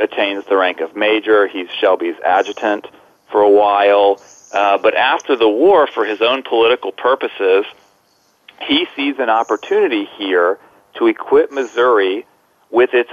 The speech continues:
own brand of the lost cause, but because Missouri doesn't have Gettysburgs and Vicksburgs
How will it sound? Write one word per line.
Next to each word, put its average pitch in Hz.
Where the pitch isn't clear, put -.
own 139
brand 113
of 104
the 107
lost 101
cause, 123
but -
because 135
Missouri 117
doesn't 110
have 147
Gettysburgs 107
and 90
Vicksburgs 98